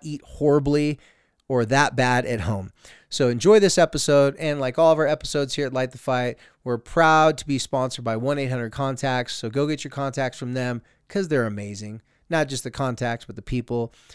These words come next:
And also we're spons-, we're sponsored by and brought to you by Lingo Eyewear, and that's L I I N G O eyewear dot com.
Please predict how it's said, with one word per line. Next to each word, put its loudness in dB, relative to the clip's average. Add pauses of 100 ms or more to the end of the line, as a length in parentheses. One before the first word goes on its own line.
(180)
And -2
also 2
we're -2
spons-, -8
we're -8
sponsored -6
by -2 (260)
and -6
brought -2
to -8
you -4
by -6 (260)
Lingo 2
Eyewear, -2 (300)
and -6
that's -8
L 2
I -2
I -2 (140)
N -2
G -4
O -4
eyewear 2
dot -2
com. -6